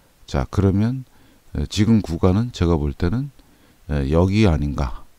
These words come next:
예, 여기 고점 부근을 형성을 하는 거 아닌가, 예, 예, 그런 생각이 좀 들고, 예, 우리는 좀 철저히 좀 대비를 좀 해야 되겠습니다. 예, 무려 기간이 이천 년부터 시작해서, 음, 여기 저점이,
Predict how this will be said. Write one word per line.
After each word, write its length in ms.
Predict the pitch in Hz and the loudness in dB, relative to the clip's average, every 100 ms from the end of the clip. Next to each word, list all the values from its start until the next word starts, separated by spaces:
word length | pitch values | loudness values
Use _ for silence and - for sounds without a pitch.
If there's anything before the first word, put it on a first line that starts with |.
| _ _ _ - | _ _ _ -12
예, 320 | - - 71 | -10 -10 -6
여기 180 | 80 80 | -4 -2
고점 500 | - - - 85 80 | 2 2 2 0 0
부근을 300 | 78 78 82 | -2 -2 -2
형성을 420 | 110 92 82 82 | -2 -2 -2 -2
하는 200 | 87 82 | -2 -2
거 100 | 143 | -4
아닌가, 560 | 123 80 71 64 58 - _ _ - | -4 -4 -4 -4 -6 -12 _ _ -8
예, 40 | |
예, 840 | 65 57 - _ - - - - - | -8 -8 -16 _ -20 -20 -20 -14 -10
그런 220 | - 92 | -2 0
생각이 360 | 80 95 90 82 | 0 0 0 0
좀 160 | 80 71 | -4 -4
들고, 460 | 95 87 76 65 - - - - - _ - | -2 -2 -4 -8 -10 -20 -20 -20 -20 _ -4
예, 20 | |
우리는 400 | 76 82 101 101 | 0 2 2 2
좀 160 | 92 87 | 0 -2
철저히 380 | - - 123 107 | 6 6 6 2
좀 160 | 95 | 2
대비를 320 | - 87 87 - | 4 4 4 -2
좀 200 | 80 82 | -2 0
해야 120 | 117 | 0
되겠습니다. 580 | 92 78 - 65 - - - - - - | 0 -2 -4 -14 -14 -16 -18 -20 -20 -6
예, 40 | 76 | -2
무려 280 | 80 92 101 | 0 2 2
기간이 460 | - 98 107 80 | 2 2 4 4
이천 300 | 85 - 117 | 2 6 8
년부터 400 | 113 104 90 95 | 8 2 0 0
시작해서, 640 | - 90 80 - 71 110 123 - - - - _ - | 0 0 0 0 0 -4 -6 -16 -14 -16 -16 _ -6
음, 220 | 82 78 | -2 0
여기 180 | 80 90 | 0 0
저점이, 680 | 85 92 107 87 73 67 87 | 0 0 2 0 0 -4 -8